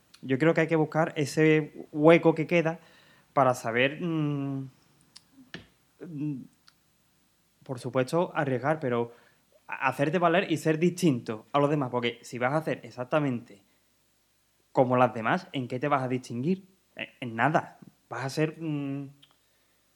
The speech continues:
muy t-, estándar, lo calificaría yo. Entonces, mm,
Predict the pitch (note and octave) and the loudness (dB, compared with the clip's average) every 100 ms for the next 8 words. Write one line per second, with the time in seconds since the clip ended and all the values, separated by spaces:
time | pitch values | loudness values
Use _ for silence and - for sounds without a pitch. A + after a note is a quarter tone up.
0 | _ _ _ _ _ _ D3+ D#3+ D#3 - | _ _ _ _ _ _ 2 2 2 -10
1 | - C3+ D3 D#3+ A2+ G2+ - _ B2+ B2+ | -6 -4 0 -2 -2 -10 -20 _ -10 -8
2 | C3+ B2+ C#3+ C#3 C3+ C3+ A2+ G#2 G#2+ C#3+ | -8 -8 -6 -4 -4 -4 -8 -16 -12 -8
3 | B2 B2 A2+ | -8 -10 -16